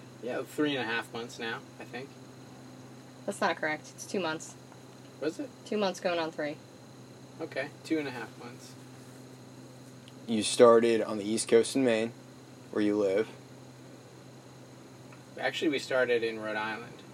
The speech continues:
Speaker 3: You started in Rhode Island?
Speaker 1: Mm-hmm.
Speaker 3: Okay.
Speaker 1: So, when we left, funny story, not everything was done, and it was very cold in Maine. You remember how cold it gets?
Speaker 3: Yes, it gets very cold.
Speaker 1: So we left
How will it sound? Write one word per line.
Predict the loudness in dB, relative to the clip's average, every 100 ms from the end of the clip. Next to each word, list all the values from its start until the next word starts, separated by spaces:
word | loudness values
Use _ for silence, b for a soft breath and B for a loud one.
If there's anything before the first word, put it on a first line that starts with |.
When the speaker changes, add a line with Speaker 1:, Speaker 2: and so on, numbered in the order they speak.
| -2
Speaker 3:
You | 12
started | 12 12 12
in |
Rhode | 8 12
Island? | 12 12 12 4 -6
Speaker 1:
Mm-hmm. | -6 -8 -4 4
Speaker 3:
Okay. | 8 12 10 10 0 -10
Speaker 1:
So, | 4 6 8 6 4 0 -8 -18 -20 -6
when | -4 0
we | 0
left, | 2 4 4 4 0 -12 -16 -18 -20 -20 -20 -20 -20 -20 -20 -20 -20 -20 -20 -20 -18 -16 -16 -16 -6
funny | -2 0 -2 -4
story, | -8 -4 4 6 6 4 4 0
not | 0 2 2
everything | 2 -2 -2 -2
was | -4 -6
done, | -4 0 2 2 0
and | -2 -4
it | -2
was | -2 -2 -6 -10 -4
very | 2 6 4 4
cold | 2 4 4 2
in | -2
Maine. | -4 -2 -4 -4 -14 -18 -18 -18 -16 -8
You | -4
remember | -4 -4 -4
how | -2
cold | -2 -2 0
it | 2
gets? | 4 6
Speaker 3:
Yes, | 12 12 12 12 8 6
it |
gets | 8 10
very | 12 12 12
cold. | 10 8 6 2
Speaker 1:
So | -4 -2
we | 2
left | 6 6 4